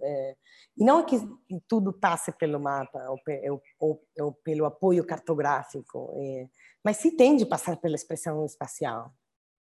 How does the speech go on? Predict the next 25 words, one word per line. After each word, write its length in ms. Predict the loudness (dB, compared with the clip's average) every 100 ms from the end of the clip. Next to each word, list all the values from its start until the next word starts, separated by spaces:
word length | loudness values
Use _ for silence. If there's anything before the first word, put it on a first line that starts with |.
| _ _ _ _
As 80 | -12
políticas 380 | -4 -4 -2 -2
têm 240 | 2 4
um 60 | 4
território, 920 | 0 -2 -8 -8 -6 -6 -10 -14 -16 _ _
não? 280 | -12 -10 -10
Então, 200 | -6 0
esse, 360 | 0 0 -4 -4 -10 -20 -20 _
então, 180 | -2 0
esse 160 | -2 -2
plano 300 | 0 0 0
diretor 280 | -4 -4 0
não 140 | 0
tinha 340 | -2 0 0
mapa, 340 | 0 0 -2 -2
não 100 | -6
tinha 240 | -4 -4
território, 840 | -4 -6 0 2 4 2 0 0 -2
é, 340 | -4 -4 -6 -10
pelo 180 | -8 -6
menos 240 | -6 -8
explícito, 760 | -14 -8 -6 -6 -10 0 0 0 -8 _ _ _ _ _ _ _ -8
por 100 | 0
um 80 | 2
lado, 380 | 4 4 4